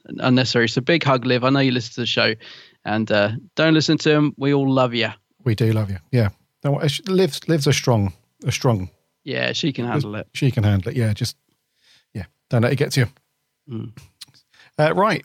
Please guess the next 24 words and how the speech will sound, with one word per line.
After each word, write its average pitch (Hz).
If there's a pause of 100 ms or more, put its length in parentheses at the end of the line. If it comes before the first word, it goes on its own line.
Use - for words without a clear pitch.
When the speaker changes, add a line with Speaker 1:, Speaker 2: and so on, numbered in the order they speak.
(140)
Speaker 2:
audio 156
clips -
done, 151
um, 139
from 156
you 156
guys. 160
Thank 160
you 151
so 170
much. 170
Let's 151
have -
a 139
quick -
breeze 127
through 135
some 127
of 117
the 113
socials 127
over 120
on 113
Twitter. 127